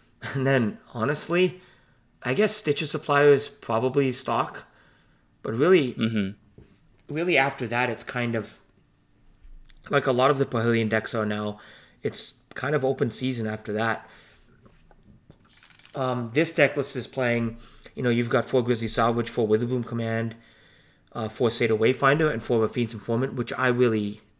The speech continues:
Speaker 1: liked in the deck. You have a ton of ways to mill a
Speaker 2: Mm-hmm.
Speaker 1: lot. Grizzly Salvage gets back a creature,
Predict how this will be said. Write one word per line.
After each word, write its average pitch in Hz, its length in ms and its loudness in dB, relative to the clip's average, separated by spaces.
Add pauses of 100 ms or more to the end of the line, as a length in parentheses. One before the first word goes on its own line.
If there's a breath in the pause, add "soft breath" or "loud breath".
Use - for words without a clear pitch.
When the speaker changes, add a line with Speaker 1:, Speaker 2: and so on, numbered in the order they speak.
(100)
Speaker 1:
liked 107 400 -6
in 113 160 -8
the 104 80 -6
deck. 104 340 -8 (400 soft breath)
You 123 120 -4
have 110 100 0
a 113 40 2
ton 135 240 0
of 127 80 2
ways 123 240 0
to 113 100 -2
mill 107 160 4
a - 80 2
Speaker 2:
Mm-hmm. 104 100 -4
Speaker 1:
lot. 113 360 -4 (280 loud breath)
Grizzly 123 260 2
Salvage 117 540 -2
gets 117 180 -4
back 110 240 -6
a 107 60 -8
creature, 127 580 0